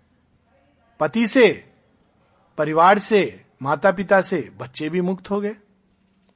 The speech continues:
अब उनको पता भी नहीं कि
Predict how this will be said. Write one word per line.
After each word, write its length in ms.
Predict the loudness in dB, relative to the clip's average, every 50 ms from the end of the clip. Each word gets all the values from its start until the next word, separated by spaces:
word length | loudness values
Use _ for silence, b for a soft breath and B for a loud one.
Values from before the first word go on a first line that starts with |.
| _ _ _ _ _ _ _ _ _ _ _ _ _ _ _ _ _ _ _ _ _ _ _ _ _ _ _ _ _ _ _ _ _ _ _ _ -4
अब 160 | -4 -2 -2
उनको 240 | -2 -2 -2 -4 -4
पता 280 | -4 -4 -2 -2 0
भी 120 | 0 0 0
नहीं 260 | 0 0 -2 -4 -10 -14 _ _
कि 200 | -14 -14 -14